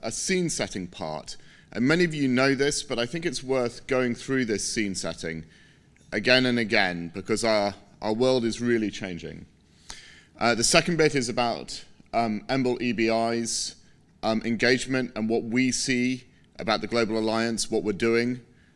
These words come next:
um, and what we want to do in the future. And then the end part is going to be about challenges and opportunities,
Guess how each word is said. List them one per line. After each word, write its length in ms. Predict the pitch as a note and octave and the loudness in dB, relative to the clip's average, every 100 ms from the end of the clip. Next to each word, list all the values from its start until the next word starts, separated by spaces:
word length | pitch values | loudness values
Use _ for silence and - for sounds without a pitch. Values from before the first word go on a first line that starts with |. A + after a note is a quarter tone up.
| _ _ | _ _
um, 180 | G#2 G#2 | -2 -2
and 100 | G#2+ | 0
what 140 | A#2 | 0
we 80 | A2 | 0
want 180 | G#2+ A2 | -2 -4
to 80 | - | -4
do 80 | G#2 | -4
in 80 | G2 | -4
the 60 | |
future. 520 | G2 A2+ G#2 - B2 B2 - - - - | -2 -2 -2 0 -2 -2 -14 -20 -16 -16
And 360 | - - - | -16 -20 -2
then 180 | A#2+ C3 | 2 6
the 100 | C#3+ | 8
end 240 | D#3 E3 | 6 4
part 300 | D3+ C#3+ B2+ - | 0 0 0 -2
is 160 | A#2+ | -2
going 180 | - C3 | 0 0
to 40 | A#2 | 2
be 320 | B2 A#2+ A2+ | 2 2 0
about 340 | G2+ A#2 A2+ E2 | -2 -2 -2 -4
challenges 640 | - C3 B2+ A#2+ A#2+ A2 | -4 -2 -2 0 -2 -2
and 80 | A2+ | -4
opportunities, 880 | A2 - A2+ G2 - E2+ E2 - | -6 -6 -4 -4 -6 -6 -6 -8